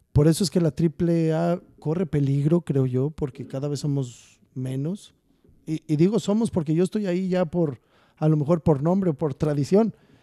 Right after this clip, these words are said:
pero ya mi rendimiento a lo mejor no es tan, tan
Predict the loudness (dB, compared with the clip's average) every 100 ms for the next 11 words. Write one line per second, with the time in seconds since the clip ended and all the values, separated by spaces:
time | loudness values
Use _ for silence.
0 | _ _ -2 0 2 0 0 0 0 2
1 | 2 2 0 -2 -2 -2 -2 0 0 0
2 | 2 0 0 -2 -8 _ _ -2 0 0
3 | -4 -8 -16 _ -8 -4 -4 -6